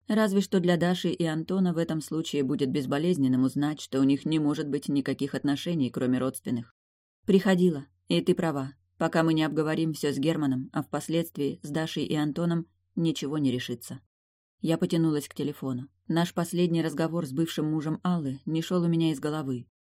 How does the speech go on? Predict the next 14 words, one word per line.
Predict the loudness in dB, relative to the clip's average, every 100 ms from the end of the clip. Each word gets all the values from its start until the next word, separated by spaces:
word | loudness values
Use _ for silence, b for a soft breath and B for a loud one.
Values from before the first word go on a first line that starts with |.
| _ _ _ -2
Он | 0 0
просил | -2 -2 0
у | 0
меня, | 0 -2
чтобы | -4 0 0
всё | 0 -2
осталось | -4 -4 -4 -4
в | -6
секрете, | -6 -2 -2 -2 -12 _ -6
но | -2 0
предотвратить | 0 0 0 0 -2 -2 -2
разглашение | -4 -2 -4 -2 -2 0 0
этой | -2
тайны | -2 -2 0 -2